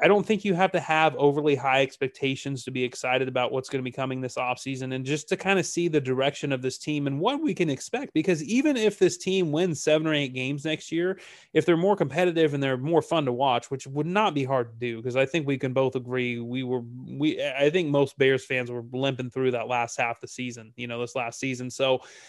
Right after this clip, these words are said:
if the team's more exciting, if they're building towards something, if the future's looking a lot brighter this time next year,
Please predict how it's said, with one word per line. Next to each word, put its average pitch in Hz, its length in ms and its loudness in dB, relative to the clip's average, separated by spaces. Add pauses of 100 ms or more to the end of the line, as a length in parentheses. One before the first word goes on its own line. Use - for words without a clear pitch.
(220)
if 151 140 2
the 156 80 2
team's 208 320 2
more 190 160 4
exciting, 160 560 4
if 135 160 -4
they're 139 140 2
building 165 340 6
towards 160 300 0
something, 143 380 0
if 127 120 -2
the 131 80 -8
future's 156 480 -4
looking 139 300 0
a 127 80 -2
lot 135 260 0
brighter 135 380 2
this 127 240 -2
time 127 260 0
next 123 320 -6
year, 135 300 0